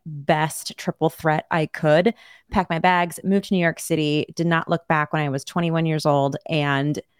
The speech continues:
did the darn thing. And I did it up until I was, I'm forty now, and I did it up until I was, what, thirty-five, thirty-six when I moved to Ohio after creating a spreadsheet of a ton of places where my husband and I could start the next chapter of our lives, which is investing in real estate.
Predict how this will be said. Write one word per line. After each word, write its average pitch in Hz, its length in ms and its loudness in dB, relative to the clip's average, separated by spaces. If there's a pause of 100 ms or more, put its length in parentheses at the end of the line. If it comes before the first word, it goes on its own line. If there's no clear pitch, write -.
(260)
did 196 200 4
the 180 100 4
darn 139 300 0
thing. 147 460 -4 (220)
And 175 300 4
I 165 80 4
did 202 200 2
it 254 60 2
up - 160 0
until 196 300 4
I 170 160 4
was, 151 460 0 (160)
I'm 165 180 0
forty 190 460 0
now, 175 400 0 (420)
and 185 80 -2
I 170 60 2
did 185 140 0
it 220 40 4
up 220 100 -2
until 190 200 2
I 170 80 4
was, 165 160 0
what, - 180 -4
thirty-five, 160 800 -6
thirty-six 165 480 -6
when 170 80 -2
I 160 60 0
moved 156 240 -2
to 170 80 0
Ohio 156 680 2 (100)
after 165 400 -2
creating 165 300 0
a - 20 -4
spreadsheet 220 640 -2
of 165 80 2
a 170 60 2
ton 185 200 -2
of 190 80 0
places 180 400 0
where 160 340 2
my 165 120 -2
husband 175 300 -2
and 175 100 0
I 165 160 0
could 156 440 0 (480)
start 220 200 0
the 202 60 -2
next 208 260 -4
chapter 185 480 2
of 175 180 -2
our 160 100 2
lives, 156 480 2
which 151 140 -2
is 156 140 -6
investing 147 460 -2
in 139 180 -2
real 165 200 2
estate. 143 460 -2